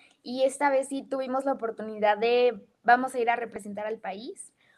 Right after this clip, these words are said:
Vamos a, esta ocasión vamos a ser Team México y no solo en una categoría, vamos a competir en dos categorías, lo cual es un reto mucho más grande porque no solo es como la presión,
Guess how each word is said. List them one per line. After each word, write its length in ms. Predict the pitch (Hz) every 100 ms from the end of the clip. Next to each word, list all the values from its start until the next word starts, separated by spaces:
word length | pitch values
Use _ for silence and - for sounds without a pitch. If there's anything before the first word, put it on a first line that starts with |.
| _ -
Vamos 400 | 220 226 247 247
a, 300 | 233 214 208
esta 340 | - 254 254 269
ocasión 380 | 254 226 233 240
vamos 260 | 240 254
a 80 | 240
ser 320 | 233 220 226
Team 220 | 247 240
México 440 | 240 233 277 254 320 392 -
y 120 | 247
no 120 | 233
solo 180 | 233 262
en 100 | 233
una 180 | 226 226
categoría, 480 | 226 214 208 208 226
vamos 240 | 254 247
a 40 | 233
competir 420 | 220 - 226 214 _ -
en 140 | 247
dos 200 | 233 240
categorías, 640 | 254 262 226 208 208 233
lo 100 | 226
cual 160 | 214 220
es 300 | 226 - - _ _ _ _ _ _ _ _ -
un 200 | 339 339
reto 340 | 294 285 294
mucho 480 | 277 269 262 262 240
más 280 | 247 269 269
grande 400 | 247 247 269 330
porque 240 | 269 240
no 220 | 226 240
solo 240 | 247 269 285
es 400 | 277 269 262 277
como 180 | 294 277
la 140 | 233 214
presión, 580 | 208 - 247 233 220